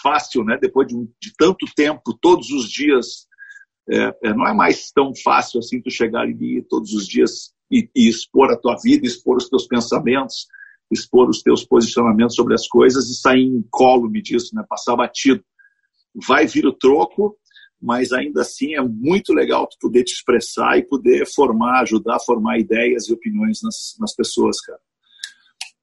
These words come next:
É, sobre o que a gente imagina que seja correto,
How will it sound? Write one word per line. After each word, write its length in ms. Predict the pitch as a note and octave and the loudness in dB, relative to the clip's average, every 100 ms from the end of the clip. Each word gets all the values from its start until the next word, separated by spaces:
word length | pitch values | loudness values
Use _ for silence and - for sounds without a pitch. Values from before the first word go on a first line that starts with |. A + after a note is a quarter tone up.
| _ G#2 | _ -10
É, 280 | G2+ E2+ - - _ - | -8 -10 -14 -20 _ -12
sobre 480 | - - A2+ G#2 A2+ | -10 -2 0 2 2
o 40 | |
que 80 | B2+ | 2
a 60 | A#2 | 2
gente 320 | A#2+ A#2+ C#3 | 2 2 2
imagina 500 | B2+ B2 A2+ B2 - | 4 2 2 0 -2
que 180 | - B2+ | -2 -6
seja 320 | - C3+ B2 | 2 2 4
correto, 640 | - C3 - B2 - - | 2 2 2 0 -2 -8